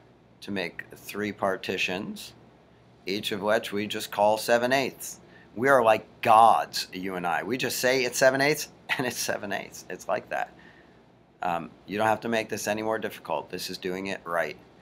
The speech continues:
And then we are, again, gonna go that step beyond.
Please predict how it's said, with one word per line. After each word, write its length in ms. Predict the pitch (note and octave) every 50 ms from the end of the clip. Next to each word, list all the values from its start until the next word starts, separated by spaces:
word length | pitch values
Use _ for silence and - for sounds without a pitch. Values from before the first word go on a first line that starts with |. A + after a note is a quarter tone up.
| - - - - - - -
And 180 | - B2+ C3+ C3+
then 120 | C3+ C3
we 160 | C3 C3 B2 -
are, 160 | - A2+ A2+
again, 300 | A2 G#2 A2+ A2+ A2+ A2+
gonna 240 | A2 G2+ A2 G#2 G2+
go 100 | G2+ G2+
that 160 | G2+ G2 -
step 240 | - - A#2 G#2+ -
beyond. 380 | G2+ G2+ G2+ G#2+ A2 A#2 A#2